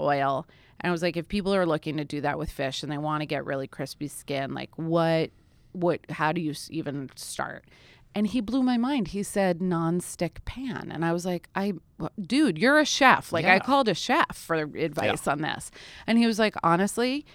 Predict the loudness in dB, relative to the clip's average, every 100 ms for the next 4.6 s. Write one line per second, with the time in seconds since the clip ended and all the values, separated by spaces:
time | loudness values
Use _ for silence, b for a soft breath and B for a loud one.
0 | b b 2 4 4 4 2 -6 -14 _
1 | -8 -8 -4 0 2 2 2 -2 0 2
2 | 2 2 2 4 2 4 4 4 2 0
3 | 0 -2 -4 -4 -10 -6 -6 -4 -2 -2
4 | -2 -6 -2 -2 -2 -4